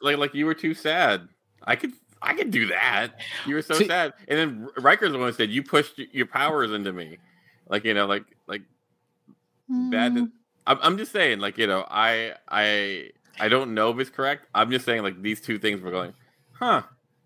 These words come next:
Speaker 1: that seems a little odd." How, how do you know about the Red Door? Has Jack really talked about anyone about that? I don't know.
Speaker 2: So, it's a good point. I mean, I, there are a couple things that have, that I'm, I'm,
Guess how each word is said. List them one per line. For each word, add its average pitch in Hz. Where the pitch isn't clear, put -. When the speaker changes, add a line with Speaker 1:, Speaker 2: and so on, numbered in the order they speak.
Speaker 1:
that 135
seems 143
a 117
little 113
odd." 98
How, 151
how 170
do 233
you 214
know 214
about 202
the 196
Red 196
Door? 190
Has 120
Jack 143
really 156
talked 160
about 165
anyone 170
about 170
that? 175
I 123
don't 202
know. 185
Speaker 2:
So, 165
it's -
a 165
good 165
point. 139
I 165
mean, 156
I, 151
there 185
are 208
a -
couple 160
things 127
that 120
have, 117
that 131
I'm, 127
I'm, 123